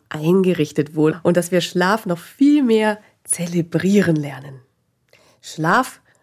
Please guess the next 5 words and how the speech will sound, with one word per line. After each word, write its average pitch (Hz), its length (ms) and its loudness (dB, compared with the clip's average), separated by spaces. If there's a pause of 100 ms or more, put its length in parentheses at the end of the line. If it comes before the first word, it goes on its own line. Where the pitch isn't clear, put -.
(180)
wurde 156 320 -4 (160)
für - 180 -8
uns - 400 -2
eingerichtet 170 600 -4
als - 380 -12